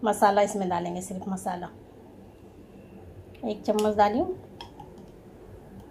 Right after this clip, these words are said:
इसमें कुछ हम इसके pieces वगैरह नहीं डालेंगे,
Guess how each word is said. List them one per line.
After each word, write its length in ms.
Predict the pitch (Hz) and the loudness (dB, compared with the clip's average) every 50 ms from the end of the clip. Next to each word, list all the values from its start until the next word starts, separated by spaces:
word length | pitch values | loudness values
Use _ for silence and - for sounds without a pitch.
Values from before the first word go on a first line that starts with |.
| - - - - - - - - - - - - | -20 -20 -20 -18 -18 -18 -18 -18 -18 -16 -12 -8
इसमें 280 | 320 240 - - 254 240 | -4 -2 2 6 6 8
कुछ 200 | 240 233 233 - | 8 6 4 6
हम 160 | 233 220 226 220 233 | 4 4 4 4 4
इसके 260 | 240 233 - - 247 | 0 -2 0 2 2
pieces 400 | - - 247 226 - 262 240 247 | 4 4 4 4 6 4 6 8
वगैरह 320 | 247 226 220 226 226 233 208 | 8 8 8 10 8 8 8
नहीं 140 | 208 202 185 | 8 6 2
डालेंगे, 380 | 180 170 165 165 170 180 185 | 2 0 0 -2 -4 -4 -6